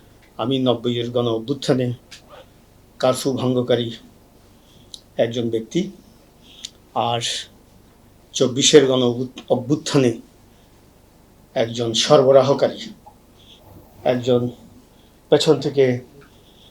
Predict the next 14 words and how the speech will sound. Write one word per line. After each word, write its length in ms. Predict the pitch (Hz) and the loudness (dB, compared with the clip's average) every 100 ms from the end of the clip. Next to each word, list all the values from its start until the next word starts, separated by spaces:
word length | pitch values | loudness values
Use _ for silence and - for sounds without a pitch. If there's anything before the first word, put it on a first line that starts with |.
| _ | _
থাকা 300 | - 131 147 | -8 2 4
একজন 240 | 131 127 127 | 4 2 0
মানুষ। 500 | 127 160 180 - - _ _ _ - - _ _ _ - | 4 4 2 -4 -6 _ _ _ -20 -20 _ _ _ -4
আমি 240 | 127 139 | -2 0
আমার 220 | 127 131 | 0 -2
অনুভূতির 600 | 127 123 123 131 139 135 - - _ _ - - _ _ _ _ _ _ - | 0 -2 -4 -8 -8 -8 -12 -20 _ _ -20 -20 _ _ _ _ _ _ -2
কথাগুলোই 580 | 139 147 131 131 131 120 | 0 2 0 0 -2 -2
বলবো, 460 | 131 123 143 208 - _ _ _ _ - _ _ _ | -2 0 -2 -4 -10 _ _ _ _ -20 _ _ _
কোনো 160 | 127 123 | -6 -6
বিপ্লবী 440 | 123 127 123 123 | -6 -6 -4 0
বক্তব্য 420 | 123 123 - 123 | 2 0 -2 0
নয়। 240 | 131 151 180 - - _ _ _ - _ _ _ _ _ _ _ - | 4 4 2 -4 -20 _ _ _ -20 _ _ _ _ _ _ _ -8
আমার 280 | 123 123 123 | -2 -2 0
কাছে 520 | 123 - 127 123 | -2 -2 -2 -2